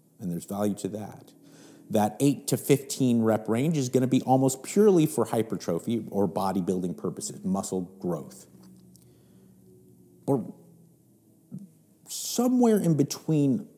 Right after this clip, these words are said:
those, between the hypertrophy and the absolute strength, is that, you know, that, that perfect rep range that I like to work in with almost everybody. And that is from six to eight reps, okay?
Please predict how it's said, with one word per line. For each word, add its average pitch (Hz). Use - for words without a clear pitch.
those, 92
between 139
the 120
hypertrophy 113
and 101
the 98
absolute 101
strength, 90
is 117
that, 92
you 113
know, 92
that, 98
that -
perfect 139
rep 104
range 95
that 95
I 101
like 98
to 98
work 85
in -
with 90
almost 98
everybody. 80
And 101
that 104
is 92
from 92
six -
to -
eight 104
reps, -
okay? 95